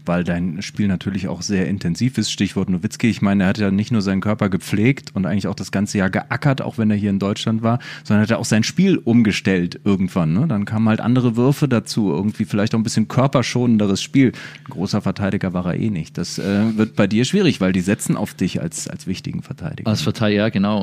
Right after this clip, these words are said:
Speaker 2: Und, äh, deswegen ist die Athletik doppelt wichtig für mich. Und, ähm, man muss ja auch mal die Liga anschauen. Die, die Jungs werden nicht gerade langsamer oder leichter und langsamer,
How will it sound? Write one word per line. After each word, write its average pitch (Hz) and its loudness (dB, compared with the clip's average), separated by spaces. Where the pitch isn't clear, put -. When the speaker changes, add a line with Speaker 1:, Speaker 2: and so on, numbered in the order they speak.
Speaker 2:
Und, - -6
äh, 95 0
deswegen 98 -2
ist - -4
die 101 0
Athletik 95 -2
doppelt 101 -4
wichtig 107 -2
für 107 -2
mich. 113 -2
Und, 95 -2
ähm, 92 -4
man 95 -4
muss 98 -4
ja 92 -2
auch 95 -10
mal 95 -4
die 92 -4
Liga 92 -2
anschauen. 95 -2
Die, 95 -2
die - -8
Jungs 107 0
werden 104 2
nicht 110 0
gerade 101 0
langsamer 113 2
oder 101 0
leichter 107 0
und 98 0
langsamer, 104 0